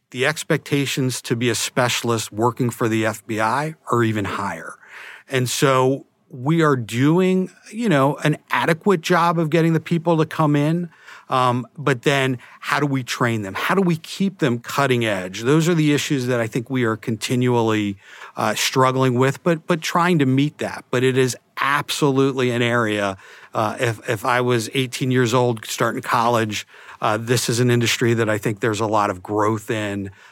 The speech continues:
in areas that, you know, I don't think people join, go into to be a data scientist or a computer engineer thinking you're gonna go work for the F B I. But absolutely, I would love to have you come work for the F B I.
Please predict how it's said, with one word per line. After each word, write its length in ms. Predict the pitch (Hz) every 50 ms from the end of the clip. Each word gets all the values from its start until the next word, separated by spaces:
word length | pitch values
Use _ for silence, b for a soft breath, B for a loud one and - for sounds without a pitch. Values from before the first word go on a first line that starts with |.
| B B B
in 180 | - 147 127 127 -
areas 540 | - 135 123 131 131 123 123 120 120 110 -
that, 220 | - 120 120 -
you 80 | 156 139
know, 80 | 113 110
I 80 | 131
don't 180 | 147 143 127 -
think 200 | 160 135 120 -
people 320 | - 147 139 - 139 127
join, 540 | 113 107 107 123 120 123 123 123 135 - 139
go 220 | 127 139 135 131
into 320 | 135 131 123 127 117 120 117 B B B B B B B _ _
to 60 | - 120
be 140 | 120 135
a 40 | 123
data 280 | 117 120 139 131 123 117
scientist 600 | - - 143 127 123 120 107 - 135 123 - -
or 40 | 123
a 40 | 104
computer 420 | - 123 113 - - 127 127 123
engineer 380 | 117 113 110 123 123 120 117 113
thinking 340 | 110 - 127 110 - 131 117
you're 120 | 113 117
gonna 140 | 117 113 113
go 140 | 110 117 113
work 300 | 110 110 113 113 - -
for 120 | - 123
the 160 | 107 110 110
F 200 | 110 107 - -
B 160 | - 117 107
I. 340 | 107 110 123 135 156 175 170 B B B B B B B _ _
But 160 | - - 226 _ _ _ _
absolutely, 880 | - 123 120 123 120 - - - 127 113 113 117 120 120 117 110 110
I 80 | 107 104
would 200 | 104 104 101 104
love 280 | 104 107 113 110 104 -
to 80 | - 110
have 220 | 98 110 101 98
you 140 | 104 98 98
come 260 | - - 101 98 98
work 220 | 104 101 98 -
for 80 | - -
the 100 | 104 107
F 180 | 110 113 - _
B 120 | - 131
I. 160 | 123 131 123